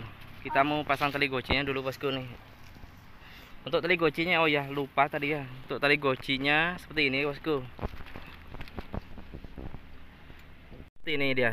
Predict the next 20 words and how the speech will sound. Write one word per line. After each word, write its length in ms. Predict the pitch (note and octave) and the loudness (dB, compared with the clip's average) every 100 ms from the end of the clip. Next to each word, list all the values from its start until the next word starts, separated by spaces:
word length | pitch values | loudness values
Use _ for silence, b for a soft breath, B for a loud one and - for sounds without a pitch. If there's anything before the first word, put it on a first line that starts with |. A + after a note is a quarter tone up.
| A2+ | 2
tuh, 320 | B2+ A#2+ A2 B2 | 4 2 2 0
di 240 | C3 C3 | 4 6
bawah 320 | B2+ B2 B2+ | 6 8 6
dua. 460 | C3 A#2+ A#2+ F#3 - - - - - - - - - - | 6 4 4 2 -4 -20 -18 -18 -18 -18 -18 -20 -20 -14
Tuh, 160 | - A#2+ | -6 -6
seperti 400 | A2+ - C3 B2+ | -6 -2 0 2
ini 80 | A#2+ | 0
V 320 | - C3 B2 | 4 4 6
dia, 160 | B2 | 4
untuk 240 | A#2 A2+ G#2+ | 2 -4 -6
V. 400 | - D3+ G3+ - - | 0 2 2 -2 -6
Habis 240 | C3+ - | -6 -2
itu 80 | D3+ | 2
di 80 | C#3+ | 4
atas 240 | D#3 D#3+ | 4 2
satu 160 | C3 D3 | 2 4
ya, 240 | C#3+ A#2+ | 4 4
bosku. 400 | B2 B2 B2+ G#2+ - - | 0 -8 -8 -10 -10 -14
Tuh. 160 | - - - - - _ - - - _ - - - - - | -14 -18 -20 -20 -20 _ -20 -20 -20 _ -20 -20 -20 -20 -10
Nah, 240 | A#2+ A2+ | -8 -8